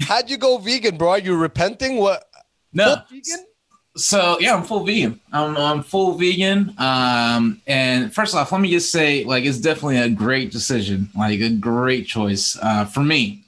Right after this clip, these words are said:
Speaker 2: For me, I don't, I don't tell people to, you gotta go vegan, um, because I don't care what you do with your body. It doesn't really matter to me. Um,
Speaker 1: <laughs>
Speaker 2: seriously, I don't get, that's the thing. You know, like,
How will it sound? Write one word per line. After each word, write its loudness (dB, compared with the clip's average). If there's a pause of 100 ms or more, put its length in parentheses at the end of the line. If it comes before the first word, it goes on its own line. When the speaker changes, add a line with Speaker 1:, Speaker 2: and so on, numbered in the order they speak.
(100)
Speaker 2:
For -12
me, 0
I 0
don't, -2
I -2
don't 0
tell -2
people -4
to, -2
you 0
gotta 0
go 0
vegan, 0 (360)
um, 0
because -2
I 0
don't 0
care 0
what 0
you 2
do 2
with -2
your 0
body. 0
It 2
doesn't 2
really 2
matter 2
to 0
me. 2 (100)
Um, 2 (200)
Speaker 1:
<laughs> -10
Speaker 2:
seriously, -4 (180)
I 0
don't 0
get, 0
that's 2
the -6
thing. -2 (240)
You -2
know, 2
like, 0